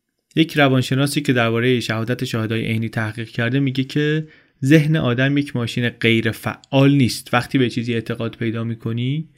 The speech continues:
وقتی انتظار یه چیزی رو داشته باشی، در نحوه دریافت اطلاعات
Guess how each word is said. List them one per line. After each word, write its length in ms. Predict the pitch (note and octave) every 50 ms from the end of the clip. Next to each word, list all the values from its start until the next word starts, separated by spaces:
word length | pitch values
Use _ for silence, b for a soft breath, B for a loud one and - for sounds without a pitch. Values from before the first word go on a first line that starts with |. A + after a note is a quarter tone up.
| b b b b b b _ _ -
وقتی 420 | A#2+ C3 - - C3 - - - _ _
انتظار 600 | C3 B2 A#2+ A2+ G#2 - A#2+ G#2+ B2 C3+ D3+ D3
یه 140 | C#3 A#2+ A2
چیزی 260 | - - A2+ A2 A2+
رو 100 | A2 A2+
داشته 340 | A2+ A2+ G#2+ - - - A#2
باشی، 540 | A2+ A2 G#2+ - - D3+ D3+ D3 D#3 D#3 B B B B B B B B _
در 200 | B2+ B2 A#2 B2
نحوه 560 | C3 B2+ A#2+ A2+ G#2+ B2+ C3 D3+ D#3+ D#3 B2+
دریافت 680 | A#2 B2 A#2 A2+ A#2 A#2 A#2+ C3 D#3 E3+ E3 - - C3+
اطلاعات 800 | A#2 G2+ - - A2 A2 A2 A2 A2+ A2+ B2 C#3 C3+ - -